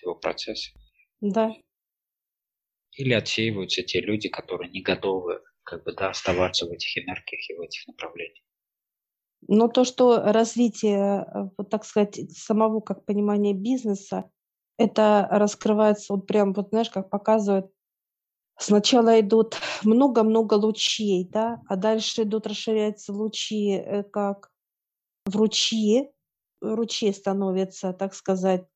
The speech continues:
Speaker 1: Ну, это как ветки на
Speaker 2: морем,
Speaker 1: дереве,
Speaker 2: ка-,
Speaker 1: да,
Speaker 2: в-,
Speaker 1: то есть
Speaker 2: да.
Speaker 1: перевернуть, вот как корни или наоборот,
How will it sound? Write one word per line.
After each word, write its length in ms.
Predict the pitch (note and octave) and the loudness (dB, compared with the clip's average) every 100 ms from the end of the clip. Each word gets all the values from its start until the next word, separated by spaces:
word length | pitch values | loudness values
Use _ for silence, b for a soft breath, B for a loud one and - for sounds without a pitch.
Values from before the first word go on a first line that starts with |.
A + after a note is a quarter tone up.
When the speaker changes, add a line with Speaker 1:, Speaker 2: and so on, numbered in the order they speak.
| _ | _
Speaker 1:
Ну, 80 | - | -18
это 140 | - | -16
как 260 | - G3 F#3+ | 0 4 6
ветки 320 | G3+ A3+ A3+ | 8 6 6
на 140 | G#3 | 6
Speaker 2:
морем, 20 | G3+ | 4
Speaker 1:
дереве, 440 | - G3 F#3+ F#3 | 4 4 4 2
Speaker 2:
ка-, 0 | |
Speaker 1:
да, 180 | F#3 F#3+ | -2 -4
Speaker 2:
в-, 60 | |
Speaker 1:
то 60 | F#3+ | -4
есть 160 | - F#3 | -6 -2
Speaker 2:
да. 240 | F#3 G#3+ | 2 4
Speaker 1:
перевернуть, 680 | F#3+ F#3 F#3+ G#3+ C#3 D3 - | 2 -2 -10 -10 -10 -6 -4
вот 140 | - - | -2 -6
как 260 | - - | -10 -14
корни 420 | - - A#2+ G#2 F2+ | -6 0 0 0 -6
или 300 | F2 - F2 | -10 -10 -8
наоборот, 600 | F2 E2+ F#2 A#2+ - | -8 -4 -4 -4 -10